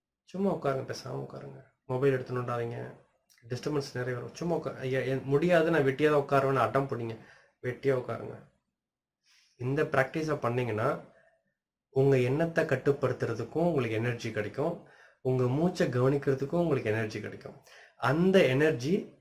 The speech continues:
நீங்க பாசிட்டிவான விஷயம் யோசிக்கிறீங்களா, இந்த எனர்ஜி அங்க செலவாகும்.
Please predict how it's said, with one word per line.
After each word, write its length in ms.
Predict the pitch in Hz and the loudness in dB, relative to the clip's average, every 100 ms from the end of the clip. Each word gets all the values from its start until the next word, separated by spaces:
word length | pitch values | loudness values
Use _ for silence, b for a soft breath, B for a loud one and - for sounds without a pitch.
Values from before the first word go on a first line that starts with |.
| - | 0
நீங்க 220 | 175 160 | 2 4
பாசிட்டிவான 680 | 156 160 175 - 190 180 185 | 2 4 4 4 2 4 4
விஷயம் 480 | 160 - 151 135 123 | 2 0 2 4 4
யோசிக்கிறீங்களா, 720 | 135 - 131 117 120 123 123 _ - | 2 0 -4 -2 0 0 -2 _ -2
இந்த 260 | 143 131 | 2 2
எனர்ஜி 480 | 127 139 147 175 196 - | 2 2 2 2 2 2
அங்க 380 | 123 123 120 107 | -2 -2 -2 -4
செலவாகும். 520 | 107 101 101 98 - | -6 -6 -6 -10 -12